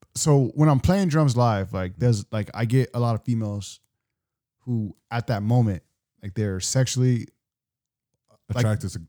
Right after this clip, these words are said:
Speaker 2: to drummers.
Speaker 1: Right.
Speaker 2: Yeah.
Speaker 1: But then it's like, after that, they're all about the singer.
Speaker 2: And then the
Speaker 1: So
Speaker 2: guitar.
Speaker 1: while you're playing, like, they're, they're fucking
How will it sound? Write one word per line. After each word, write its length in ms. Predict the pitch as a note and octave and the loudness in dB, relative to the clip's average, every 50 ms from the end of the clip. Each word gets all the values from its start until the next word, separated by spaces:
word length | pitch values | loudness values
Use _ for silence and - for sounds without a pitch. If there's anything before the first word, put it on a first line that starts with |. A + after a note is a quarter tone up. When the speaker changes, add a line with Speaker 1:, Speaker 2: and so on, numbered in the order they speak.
| _ _ | _ _
Speaker 2:
to 60 | - F#2 | -4 -2
drummers. 400 | E2+ A#2 A#2+ G#2+ E2 D2+ - - | 0 0 0 0 -2 -8 -12 -4
Speaker 1:
Right. 280 | C3 C3+ B2+ A2 F#2 - _ _ _ _ | 0 2 2 2 0 -6 _ _ _ _
Speaker 2:
Yeah. 100 | - G#2+ E2+ - _ _ _ _ _ _ _ _ _ | -10 -10 -10 -10 _ _ _ _ _ _ _ _ _
Speaker 1:
But 120 | G#2+ A2+ G2 | -6 0 2
then 140 | C#3 C3+ | 4 4
it's 140 | C3 A#2 - | 4 2 2
like, 200 | A#2+ A2 G#2+ - - | 0 -2 -2 -4 -4
after 220 | B2 A#2 A2+ - A2 | -4 -4 -4 -4 -2
that, 360 | G#2+ A2+ A#2 A2+ G#2 E2 - _ _ _ | 0 0 0 0 -2 -4 -10 _ _ _
they're 220 | G#2 A2+ A2 F#2+ | -4 -4 -2 -2
all 100 | G#2 A2 G#2+ | 0 -2 -2
about 200 | F#2 G#2 G2 - | -2 -4 -6 -6
the 60 | - | -6
singer. 360 | - - G#2+ G2 F#2 F2+ F#2+ - _ _ _ _ _ _ _ _ - | -4 -4 -4 -4 -4 -8 -10 -12 _ _ _ _ _ _ _ _ -4
Speaker 2:
And 120 | F#2+ F2 | -2 -2
then 100 | E2+ D#2+ | -2 -4
the 40 | D#2+ - | -2 0
Speaker 1:
So 120 | C3+ C3 | 2 4
Speaker 2:
guitar. 240 | B2+ A#2+ F#2+ F2+ - - | 4 2 0 -4 -6 2
Speaker 1:
while 180 | C3 C3+ C3+ | 4 6 6
you're 100 | C3+ B2+ | 6 6
playing, 440 | A#2 - - C#3 C#3+ D3 C#3+ C3+ B2+ | 4 4 4 4 4 4 4 4 2
like, 200 | A#2+ A#2 A2+ - | 2 0 0 0
they're, 220 | - A#2+ B2 A#2+ A2 G2+ - _ _ | 0 0 0 0 -2 -4 -10 _ _
they're 160 | A#2 A#2+ A#2+ | 0 2 2
fucking 380 | - - A#2+ A2 - - G2+ | 2 0 -2 -2 -2 -4 -8